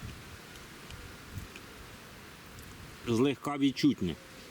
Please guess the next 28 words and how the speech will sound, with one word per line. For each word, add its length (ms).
Не 240
хочу 320
сказати, 440
що 100
от 180
їх 240
вони 220
при 180
їді 320
не 160
ощущаються. 720
Скажем, 400
даже 240
я 100
б 40
більше 300
б 80
сказав, 360
що 120
це 220
не 100
кишмиш, 680
а 540
м'яко, 1040
ну, 320
сім'яник 580
чи 100
як. 200